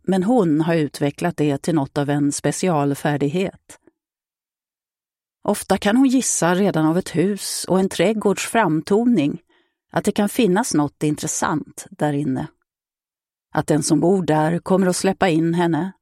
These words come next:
lyssna när hon presenterar sig och berättar om verksamheten. Hon kan vara riktigt trevlig, ibland så sympatisk att hon själv blir häpen.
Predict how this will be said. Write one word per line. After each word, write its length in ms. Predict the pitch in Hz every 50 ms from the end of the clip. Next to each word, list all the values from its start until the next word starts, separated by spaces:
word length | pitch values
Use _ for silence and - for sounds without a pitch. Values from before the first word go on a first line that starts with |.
| _ _ _ _ _ _ _ _ _ _ _ _
lyssna 600 | - 185 214 180 - - - - - 156 165 190 196
när 140 | 190 180 160
hon 160 | 165 160 151
presenterar 640 | - 156 143 - - 156 - 139 143 139 139 151 170
sig 460 | - - 139 147 156 160 165 170 - - - - _ -
och 120 | - 208
berättar 440 | 196 202 160 143 131 - - 147 147
om 140 | 147 151 165
verksamheten. 960 | 156 139 135 - - - - 147 160 160 139 143 - _ - - 156 165 - _ _ _ _ _ _ _ _ _ _ _ _ _ _ _ _ _ _ _ _ _ _ _ _ _ _ _ _ _ _ _ _ _ _ _ _ _ _ _ -
Hon 100 | 160 147
kan 180 | - 165 160
vara 220 | 160 208 262 285 277
riktigt 400 | 262 262 - - - 180 - -
trevlig, 720 | - - 185 180 147 170 151 156 165 226 226 185 - - - - _ - -
ibland 560 | 160 175 196 190 202 202 214 262 311 277 -
så 340 | - - - - - 220 226
sympatisk 760 | - - 254 262 - 190 170 160 156 - - 180 - - -
att 120 | 202 -
hon 360 | - 269 262 233 226 214 185
själv 480 | 156 - - 131 143 180 226 233 214 220
blir 220 | 220 233 247 240
häpen. 520 | 226 202 214 185 139 120 - _ - -